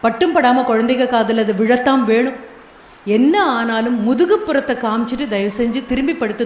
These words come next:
தூங்குற பழக்கம் இருக்குமே, ஆனால் சண்டை போட்டதுக்கு அப்புறம் ராத்திரி வரைக்கும் கொண்டு போய் சண்டையை போட்டுட்டு ஒவ்வொருத்தர் ஒருத்தர் ஆளுக்கு ஒரு பக்கம் திரும்பி படுத்துட்டு தூங்க போறீங்கன்னா, அடுத்த நாள் காலையில தொடரும் போட்டு அந்த சண்டையோட எழுந்திருப்பீங்கன்னு அர்த்தம்.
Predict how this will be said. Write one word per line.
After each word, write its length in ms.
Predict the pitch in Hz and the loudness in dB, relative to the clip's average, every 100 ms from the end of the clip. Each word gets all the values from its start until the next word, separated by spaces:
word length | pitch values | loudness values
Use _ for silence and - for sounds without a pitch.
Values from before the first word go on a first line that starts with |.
| 240 | -2
தூங்குற 280 | 208 214 | -4 -4
பழக்கம் 460 | 208 202 202 220 196 | -2 -2 -2 -4 -2
இருக்குமே, 460 | 214 262 359 311 240 | -2 -2 -2 -2 -2
ஆனால் 300 | 202 202 196 - - | -2 -6 -8 -14 -18
சண்டை 360 | - 226 214 226 | -6 -2 0 0
போட்டதுக்கு 420 | 208 196 196 196 | 0 -4 -4 -4
அப்புறம் 220 | 190 196 - - - - - - - - | -6 -6 -10 -20 -20 -20 -20 -20 -16 -4
ராத்திரி 360 | 220 233 226 | -2 0 -2
வரைக்கும் 320 | 214 214 277 254 | -2 -2 -2 0
கொண்டு 280 | 226 233 | 0 0
போய் 160 | 262 269 | 0 0
சண்டையை 420 | 262 214 226 240 | 0 -2 2 2
போட்டுட்டு 280 | 226 214 269 - - - | 0 -4 -6 -10 -12 -4
ஒவ்வொருத்தர் 480 | 214 247 302 294 | 0 2 2 2
ஒருத்தர் 300 | 240 247 277 214 | 2 2 2 4
ஆளுக்கு 240 | 285 370 | 4 4
ஒரு 100 | 269 | 0
பக்கம் 260 | 240 269 269 | 0 -2 0
திரும்பி 260 | 302 339 | 0 2
படுத்துட்டு 320 | 359 262 254 254 | 2 0 -2 -4
தூங்க 220 | 240 233 | -2 -2
போறீங்கன்னா, 480 | 240 214 208 214 214 | -4 -4 -4 -4 -4
அடுத்த 220 | 208 240 | -4 -2
நாள் 160 | 302 254 | -2 -2
காலையில 340 | 220 214 226 262 - - - | -4 -2 -4 -6 -10 -10 0
தொடரும் 540 | 254 254 302 320 302 | 4 6 6 6 4
போட்டு 380 | 294 294 294 381 | 6 6 6 4
அந்த 200 | 294 254 | 4 4
சண்டையோட 440 | 254 240 240 240 240 | 2 2 4 4 4
எழுந்திருப்பீங்கன்னு 760 | 247 226 233 233 226 202 208 220 | 2 2 0 -2 -4 -2 -2 -4
அர்த்தம். 380 | 175 202 - | -6 -12 -18